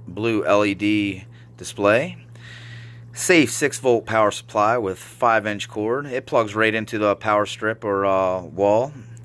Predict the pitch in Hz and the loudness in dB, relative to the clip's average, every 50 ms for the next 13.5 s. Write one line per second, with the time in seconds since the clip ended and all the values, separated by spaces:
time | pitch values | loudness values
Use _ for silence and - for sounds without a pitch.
0 | - - - - - - - - - - - - - - - - - - - - | -18 -18 -18 -18 -18 -18 -18 -18 -18 -18 -18 -18 -18 -18 -18 -18 -16 -10 -4 0
1 | 95 98 101 104 104 101 101 101 101 101 104 104 110 113 - 113 107 104 98 - | 2 2 4 4 4 4 4 2 2 0 -2 -4 -4 -4 -4 -4 -4 -4 -4 -4
2 | 110 107 113 104 - - 110 107 104 101 98 98 - - 113 113 117 113 113 139 | -4 -4 -4 -2 0 2 2 2 2 0 -2 -2 -2 0 0 0 0 -2 -4 -6
3 | 139 - - - 151 139 135 117 90 92 113 113 113 101 95 92 82 82 98 113 | -6 -6 -4 -4 -4 -4 -4 -4 -2 0 0 0 0 -2 -4 -10 -8 0 4 4
4 | 127 135 131 123 117 110 101 95 90 - - 95 98 98 98 - - 98 85 69 | 6 6 6 4 4 2 2 0 -2 -2 0 2 2 2 0 -2 -6 -6 -6 -6
5 | - - - - - - - - 110 104 101 98 98 95 92 92 92 90 90 90 | -8 -10 -14 -16 -18 -16 -10 -4 0 2 2 2 2 2 2 2 2 4 4 4
6 | 90 87 87 87 - - - - - - - - - - - - - - - - | 4 2 2 -2 -4 -12 -20 -20 -20 -20 -20 -20 -20 -20 -20 -18 -18 -18 -18 -18
7 | - - - 85 95 117 123 120 113 135 156 165 165 - - 156 147 135 135 139 | -18 -12 -4 0 2 2 2 2 2 0 0 0 0 -4 -6 -4 0 2 4 4
8 | 131 135 139 143 143 139 135 131 127 123 120 120 117 113 113 107 110 104 - - | 4 4 4 2 2 2 4 4 6 6 8 8 8 6 6 4 0 -8 -16 -20
9 | - - - - 110 90 101 120 131 139 131 - - - - 143 135 131 123 123 | -20 -16 -8 -6 -2 0 2 2 2 0 -4 -8 -12 -8 -4 0 2 4 4 4
10 | 120 117 110 - 127 113 120 131 156 165 147 120 107 107 107 107 110 92 - - | 2 2 0 -2 -2 2 4 4 4 4 4 4 2 2 0 0 -4 -8 -16 -20
11 | - - - - - - - - - - - - - - - 110 101 104 117 120 | -20 -20 -20 -20 -20 -20 -20 -20 -20 -20 -20 -20 -20 -14 -10 -6 -2 0 0 2
12 | 117 113 135 139 117 113 - 107 107 107 107 92 104 104 107 107 107 110 104 104 | 2 2 2 0 0 0 2 2 4 4 2 0 0 0 0 2 0 0 -2 -2
13 | 104 92 - - 123 113 117 120 117 101 | -4 -4 -2 2 4 4 6 4 4 2